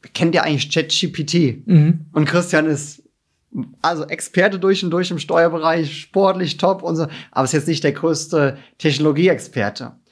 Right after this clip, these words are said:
Speaker 1: Und in dem Moment war für mich so klar, das ist eine Lösung und das ganze, der ganze Kosmos, der die Breite so schnell durchdringt wie nichts anderes. Ich meine, es gibt die Zahlen, die, die kennt, glaub ich, jeder,
Speaker 2: Ja.
Speaker 1: zu sagen, dass Chat G P T es geschafft hat,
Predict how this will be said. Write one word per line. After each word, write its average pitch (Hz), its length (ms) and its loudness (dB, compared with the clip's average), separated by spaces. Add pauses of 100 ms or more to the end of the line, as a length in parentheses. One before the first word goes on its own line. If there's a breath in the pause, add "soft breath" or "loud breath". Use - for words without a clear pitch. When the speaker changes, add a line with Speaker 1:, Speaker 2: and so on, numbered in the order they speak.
(280 soft breath)
Speaker 1:
Und 135 140 0
in 117 60 -8
dem 151 160 4
Moment 196 600 0 (320)
war 127 320 0
für - 160 -10
mich 147 240 -2
so 156 100 -6
klar, 139 280 -2
das 135 180 -8
ist - 300 -10
eine 127 140 -4
Lösung 196 720 -4
und 165 60 -8
das 139 160 -10
ganze, 143 400 -6
der 143 120 -10
ganze 135 220 -10
Kosmos, 180 520 -4 (420 soft breath)
der 143 80 0
die 135 100 -6
Breite 160 440 -4
so 165 200 -6
schnell 160 280 -4
durchdringt 147 420 -8
wie 143 60 -10
nichts 123 260 -10
anderes. 117 580 -14
Ich - 60 -20
meine, 131 160 -8
es 127 160 -16
gibt 147 200 -10
die 147 80 -4
Zahlen, 170 680 0
die, 135 180 -6
die 131 120 -8
kennt, 147 220 -8
glaub 143 260 -6
ich, 139 100 -10
jeder, 143 380 -2 (160 loud breath)
Speaker 2:
Ja. - 40 -20
Speaker 1:
zu - 140 -10
sagen, 143 240 0
dass 135 180 -6
Chat 147 220 -4
G 147 160 -6
P 131 160 -8
T - 180 -6
es 147 140 -4
geschafft 143 420 -4
hat, 131 220 -4